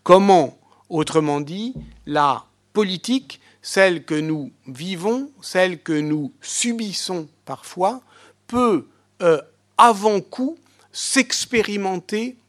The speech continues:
euh, dans la fiction. C'est pas seulement ce qu'on appelle, nous, de la politique fiction. C'est le fait que, justement, euh, euh, la, euh, fiction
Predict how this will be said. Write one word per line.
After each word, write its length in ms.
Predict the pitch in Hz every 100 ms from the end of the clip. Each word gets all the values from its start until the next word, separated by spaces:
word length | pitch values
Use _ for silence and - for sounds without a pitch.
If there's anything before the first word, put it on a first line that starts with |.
| _ 202
euh, 240 | 175 170
dans 200 | 147 156
la 240 | 180 196 -
fiction. 520 | - 190 - - 123 -
C'est 140 | 185
pas 160 | 247 202
seulement 400 | 214 226 185 -
ce 140 | -
qu'on 160 | 160 151
appelle, 480 | 151 240 220 139 113
nous, 360 | 147 175 175 - - _ _ _
de 240 | 143 151
la 160 | 147 -
politique 600 | 165 160 135 180 156 -
fiction. 460 | 160 - 302 233 - _ -
C'est 400 | - 196 202 151 - _ -
le 100 | 143
fait 380 | - 254 247 -
que, 320 | 196 208 196
justement, 920 | 143 147 220 - 180 160 151 196 247 - _ _ 180
euh, 300 | 160 143 - 156
euh, 220 | 147 139
la, 400 | 175 170 143 - 143
euh, 180 | 135 117
fiction 800 | - 220 190 - - 202 170